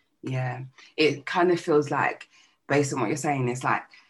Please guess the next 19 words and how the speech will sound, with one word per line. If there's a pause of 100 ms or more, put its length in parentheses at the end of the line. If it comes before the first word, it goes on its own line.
(880)
pouring
into
your
cup (180)
or
making
sure
you're
pouring
in
and
your
cup
is
full (220)
rather
than
pouring
out.